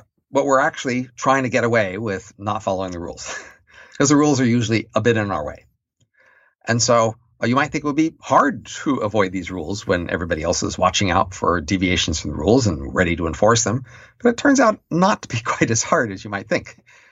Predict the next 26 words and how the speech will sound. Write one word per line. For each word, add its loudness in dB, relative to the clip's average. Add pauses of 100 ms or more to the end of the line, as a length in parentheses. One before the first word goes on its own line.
(280)
because 0
what 4
everybody 0
really 0
wants 0
to -10
do -2
is -2 (240)
to -2
look 2
like -8
they're -14
trying -10
to -14
enforce -6
the -12
rules. -6 (380)
<laughs> 0
They're 4
not 2 (180)
trying 4
so 2
hard 2
to -12 (140)
actually -2
enforce -6